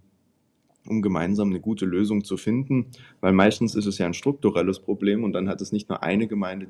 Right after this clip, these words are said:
vor Ort, sondern wir helfen quasi unserer Gemeinde, die Mitglied bei uns im Netzwerk ist, und den anderen Gemeinden darüber hinaus, um eben,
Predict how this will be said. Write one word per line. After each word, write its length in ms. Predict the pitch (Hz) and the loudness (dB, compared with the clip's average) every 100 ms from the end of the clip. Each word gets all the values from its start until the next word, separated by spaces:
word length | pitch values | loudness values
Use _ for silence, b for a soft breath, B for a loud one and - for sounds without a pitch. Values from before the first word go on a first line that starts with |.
| - _ _ | -18 _ _
vor 220 | - 101 | 0 0
Ort, 180 | 113 - | 0 -4
sondern 540 | - 98 95 92 95 b b b b b _ | -4 0 2 2 0 b b b b b _
wir 240 | 98 98 - | 2 2 2
helfen 460 | 101 113 139 123 | 4 4 4 -2
quasi 460 | 104 98 98 98 98 - | -2 -2 -2 -2 -6 -4
unserer 680 | 127 139 120 104 92 - - | -2 0 0 0 -2 -8 -8
Gemeinde, 720 | 95 82 95 131 143 135 131 - _ - | -4 -2 0 2 2 0 -2 -12 _ -8
die 80 | |
Mitglied 460 | 196 143 - 139 139 - | -4 -4 -4 -4 -4 -4
bei 100 | 117 | -4
uns 140 | 120 | -4
im 60 | 120 | -4
Netzwerk 460 | 117 113 - 107 104 | -6 -8 -4 -2 -2
ist, 140 | 104 | -2
und 140 | 92 | -2
den 100 | 92 | 0
anderen 300 | 80 92 113 | 0 0 0
Gemeinden 460 | 113 101 95 98 98 | 0 0 0 0 -2
darüber 420 | 87 - 101 98 | -2 -2 -4 -4
hinaus, 560 | 87 87 82 101 117 - b b b - | -4 -6 -6 -6 -8 -16 b b b -4
um 180 | 113 | 0
eben, 400 | 101 101 104 101 | 4 4 4 2